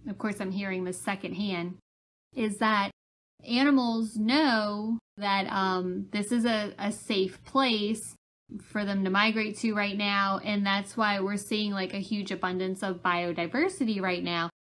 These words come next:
This is all in reference to hurricane season.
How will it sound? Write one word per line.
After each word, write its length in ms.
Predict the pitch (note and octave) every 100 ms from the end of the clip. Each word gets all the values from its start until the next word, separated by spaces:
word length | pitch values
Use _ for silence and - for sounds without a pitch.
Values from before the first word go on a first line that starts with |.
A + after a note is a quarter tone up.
| _ -
This 280 | F#3+ C4 C#4
is 140 | D#4
all 340 | - A3+ A#3 A#3+
in 180 | G#3+ G3+
reference 460 | G#3+ A3 G#3 G3 -
to 160 | A3 F#3+
hurricane 640 | F3+ A3 A#3 A3+ G3 F#3
season. 640 | F3+ G3 E3+ D#3+ E3 -